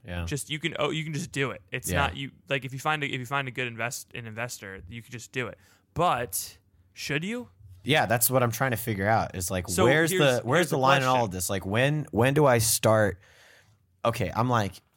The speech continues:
Speaker 1: do I save? This is what I don't understand about money, right, is the thing. I,
Speaker 2: Yeah.
Speaker 1: okay, let's be honest, right? Let's at the root of this. Is I, for me, personally, this is not a, a comment on my employer, is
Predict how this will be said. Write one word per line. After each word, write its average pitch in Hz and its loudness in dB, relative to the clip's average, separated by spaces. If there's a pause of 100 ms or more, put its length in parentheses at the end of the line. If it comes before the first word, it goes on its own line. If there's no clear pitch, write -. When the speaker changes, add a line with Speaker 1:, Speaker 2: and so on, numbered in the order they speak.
Speaker 1:
do 117 2
I 110 4
save? 127 0 (580)
This 165 2
is 156 -2
what 143 4
I 127 4
don't 127 2
understand 117 -2
about 98 2
money, 113 0
right, 101 2
is 110 2
the 101 -2
thing. 101 -2 (280)
I, 131 4
Speaker 2:
Yeah. 120 0
Speaker 1:
okay, 113 0 (200)
let's 139 0
be 131 0
honest, 87 -2
right? 101 0
Let's 113 2
at 113 0
the 101 0
root 98 0
of 78 -6
this. - -6
Is 101 -6
I, 120 2
for 120 -2
me, 107 0 (640)
personally, 87 2
this 92 -2
is 92 -2
not 92 2 (300)
a, 90 0
a 90 -2
comment 101 -2
on 95 -2
my 87 -2
employer, 82 -6 (680)
is 110 0